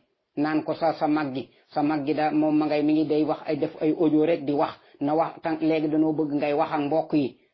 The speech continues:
te bàyyi nit ñi. Ma ne ko du ma wax ak mbokk yi dong yemale ko ci. Ndax ñii lii nu woote ba samay mbokk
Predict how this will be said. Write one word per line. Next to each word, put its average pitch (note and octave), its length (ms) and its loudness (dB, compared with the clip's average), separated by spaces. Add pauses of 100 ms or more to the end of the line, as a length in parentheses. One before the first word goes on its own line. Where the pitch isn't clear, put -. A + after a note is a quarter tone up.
te D#3+ 100 0
bàyyi D3+ 300 2
nit D#3 160 0
ñi. D3 80 -2
Ma D3 120 -2
ne D#3+ 120 0
ko D#3 100 -2
du C#3+ 100 -2
ma D3+ 120 0
wax D3+ 180 0
ak D3 60 0
mbokk D3 320 -2
yi C#3 140 0
dong C#3+ 220 -2
yemale C#3 340 -2
ko A#2+ 80 -12
ci. - 100 -18 (220)
Ndax E3+ 200 0
ñii F3+ 360 0
lii F3+ 220 -2
nu G3+ 80 0
woote F#3 480 2
ba F3 160 0
samay F#3+ 280 0
mbokk E3+ 260 -2